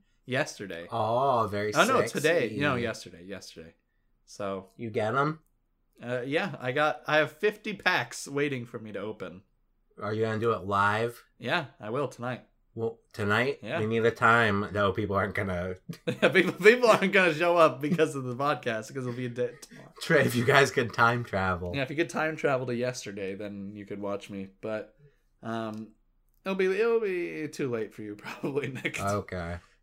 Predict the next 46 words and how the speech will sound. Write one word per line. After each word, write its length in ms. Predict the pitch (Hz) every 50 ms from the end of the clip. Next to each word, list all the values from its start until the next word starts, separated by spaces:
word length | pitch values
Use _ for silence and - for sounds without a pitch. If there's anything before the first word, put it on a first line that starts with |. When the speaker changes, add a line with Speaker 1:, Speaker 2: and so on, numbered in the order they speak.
| _ -
Speaker 1:
But, 320 | 147 117 113 110 110 214 170 165 - -
Speaker 2:
<laughs> 220 | - _ _ _
Speaker 1:
yeah. 300 | 147 165 208 440 - - - 101
Speaker 2:
Have 240 | 117 107 107 -
to 200 | - 113 117 110
watch 300 | 107 107 107 107 - -
the 80 | - 110
recap. 540 | 104 98 95 95 92 - - 98 95 92 - - - - -
Maybe 160 | 147 170 220
you 140 | 247 226 196
should, 180 | - 196 175
like, 340 | 147 135 127 123 117 - - -
you 160 | 107 117 117
know, 180 | 113 104 104 101
put 220 | - 127 107 -
some 140 | - 110 104
highlights 600 | 95 104 104 110 117 110 104 95 101 - - -
on 140 | 110 101 95
your 160 | 92 92 90
channel 480 | - - - - 107 120 127 127 98 90
Speaker 1:
Well, 140 | 151 175
Speaker 2:
so 40 | 185
I 40 | 196
Speaker 1:
that's 100 | 214 214
Speaker 2:
can 80 | 214 220
Speaker 1:
what 60 | 208
I 40 | 190
Speaker 2:
see 20 | -
Speaker 1:
started 160 | 208 185 180
Speaker 2:
'em. 60 | - 147
Speaker 1:
doing. 140 | 160 147
So 100 | 143 -
yesterday, 720 | 160 139 156 180 - - - 127 117 107 101 101 98 98 - _ _ _ _ _ _ _ _ _ _ _ _ _
I 100 | 139 135
figured 300 | 127 - 185 175 170 175
out 200 | 165 165 156 139
how 200 | 143 147 143 147
to 220 | 139 - - 151 143
actually 240 | 139 135 - - 139
record 540 | 131 127 117 - - - 123 117 120 - 123
the 80 | 120
podcast 540 | - - - 107 113 113 - 123 127 127 -
while 120 | 110 101 101
stre-, 280 | - - - 113 123 139
or 80 | 147
not 240 | 139 117 107 -